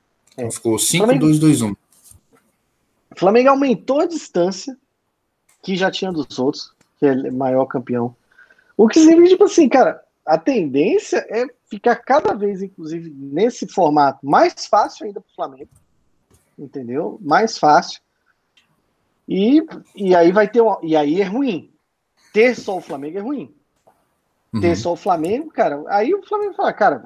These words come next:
Speaker 2: aí não dá pra jogar o Carioca. Não dá pra jogar o
Speaker 1: Exato.
Speaker 2: Carioca.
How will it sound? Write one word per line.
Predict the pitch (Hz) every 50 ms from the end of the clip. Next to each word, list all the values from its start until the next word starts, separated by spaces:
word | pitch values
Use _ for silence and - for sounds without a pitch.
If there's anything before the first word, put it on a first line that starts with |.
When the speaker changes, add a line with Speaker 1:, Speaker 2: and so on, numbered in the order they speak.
| 120
Speaker 2:
aí | 117 123 123 117 120
não | 131 151 185
dá | 202 127
pra | - 202 196
jogar | 208 208 214 214
o | 214 208 202 220
Carioca. | 214 - 233 254 247 - - - _ _ _ _ _ _ _ _ _ _ _ _ _ _ _ -
Não | 269
dá | -
pra | 214 226
jogar | 226 220
o | 196
Speaker 1:
Exato. | 185 175
Speaker 2:
Carioca. | 180 - - -